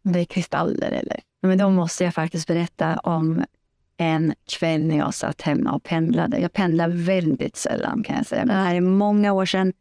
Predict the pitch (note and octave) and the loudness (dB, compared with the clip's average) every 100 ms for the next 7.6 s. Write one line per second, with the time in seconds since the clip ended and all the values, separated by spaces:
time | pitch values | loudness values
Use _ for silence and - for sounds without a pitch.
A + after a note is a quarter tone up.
0 | _ _ _ _ F3+ F3+ F3 E3+ E3+ E3 | _ _ _ _ 0 2 2 2 0 -4
1 | - F3+ F3 F#3+ F#3+ G#3 A#3+ _ _ _ | -4 0 2 2 2 0 -2 _ _ _
2 | _ _ _ _ G3 G3 F3 - F3+ F3+ | _ _ _ _ 0 2 2 2 2 2
3 | E3+ - - - - - - E3 - - | 0 -2 -8 -6 -4 -2 -2 -4 -4 -2
4 | - - - F#3 E3+ - _ F3 E3+ D#3+ | -2 0 0 0 -2 -4 _ -2 0 0
5 | D#3+ - D#3 - - - - - _ _ | 0 -2 -4 -2 -2 -2 -4 -8 _ _
6 | _ _ _ _ F#3 E3+ - - E3 - | _ _ _ _ -2 -2 -2 -6 -8 -10
7 | - E3+ - F3+ - | -4 -4 0 -2 0